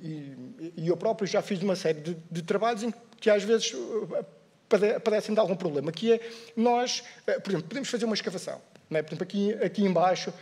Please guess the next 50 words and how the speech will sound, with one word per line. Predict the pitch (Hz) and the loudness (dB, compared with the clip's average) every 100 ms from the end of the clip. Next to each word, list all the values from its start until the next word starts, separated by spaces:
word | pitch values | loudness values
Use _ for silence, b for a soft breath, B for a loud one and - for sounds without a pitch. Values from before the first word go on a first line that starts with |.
| B | B
no | 190 | 0
canto | 180 208 | 4 6
inferior | 202 202 202 | 4 4 2
direito, | 170 147 185 | 4 2 0
nós | 175 | -2
podemos | 202 214 | -2 -2
ter | - 170 | 0 -2
uma | 165 | -2
série | 196 185 | -4 -4
de | 208 | -4
escavações | - 208 214 277 233 | -2 0 2 2 2
e, | 196 | 2
de | - | 0
facto, | - 185 185 | 2 2 2
os | 170 | 0
alunos, | 214 190 156 B B B B - | 0 0 -4 B B B B 0
eh, | 185 | 0
vão | 156 190 | 6 6
para | 175 160 | 6 2
as | |
escavações, | 165 170 165 214 220 202 | 0 -2 0 4 4 4
aprendem | 180 196 190 | 4 2 2
a | 170 | 0
fazer | 151 156 | -4 -4
escavações, | 175 165 208 202 | -2 -2 2 2
até | 175 | 4
aprendem | 180 175 175 | 2 2 0
os | 165 | -2
registros, | 165 160 190 - | -4 -6 -6 -4
et | 180 175 | -4 -2
cetera. | 214 214 214 - - _ _ _ - | -2 -2 -4 -10 -20 _ _ _ -10
Mas, | - 220 226 - | 4 6 6 4
mas | 220 | 2
aqu-, | 208 220 | 2 2
é, | 208 220 | 2 4
aquele | 254 208 | 4 2
sítio | - 226 220 | 2 -2 2
é | 214 | 2
igual | 202 202 | 4 2
a | 196 | 2
muitos | 208 220 | -2 -2
outros, | 175 - | -4 -4
portanto, | 170 | -8
aquela | 170 180 | -4 -4
escavação | 165 165 160 160 | -4 -6 -2 0
é | |
igual | 156 156 | 0 0
a | |
muitas | 160 160 | -2 -4
outras. | 156 147 131 | -4 -4 -6